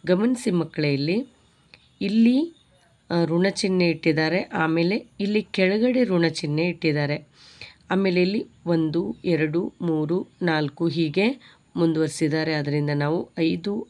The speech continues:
ಆರು, ಏಳು, ಎಂಟು ಈ ರೀತಿ ಮುಂದುವರ್ಸೋಣ. ಮತ್ತು ಇಲ್ಲಿ ಆರರ ಮಗ್ಗಿ ಈಗ ಹಾಕಿದ್ದಾರೆ. ಇಲ್ಲಿ ನೋಡಿ, ಆರು ಒಂದ್ಲೆ ಆರು, ಆರು ಎರಡ್ಲೆ ಹನ್ನೆರಡು,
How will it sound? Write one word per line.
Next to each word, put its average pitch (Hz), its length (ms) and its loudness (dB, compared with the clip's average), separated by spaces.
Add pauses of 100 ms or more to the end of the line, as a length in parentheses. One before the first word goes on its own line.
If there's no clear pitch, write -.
ಆರು, 160 540 -2
ಏಳು, 196 560 0
ಎಂಟು 151 340 -2
ಈ 156 140 0
ರೀತಿ 151 440 -2 (420)
ಮುಂದುವರ್ಸೋಣ. 156 580 -2 (600)
ಮತ್ತು 170 280 -2
ಇಲ್ಲಿ 175 320 0 (460)
ಆರರ 247 420 2
ಮಗ್ಗಿ 190 500 2
ಈಗ 160 80 0
ಹಾಕಿದ್ದಾರೆ. 151 540 -2
ಇಲ್ಲಿ 175 220 0
ನೋಡಿ, 139 200 -2 (760)
ಆರು 175 200 0
ಒಂದ್ಲೆ 160 260 0
ಆರು, 160 580 0 (300)
ಆರು 156 180 0
ಎರಡ್ಲೆ 151 320 0
ಹನ್ನೆರಡು, 151 800 0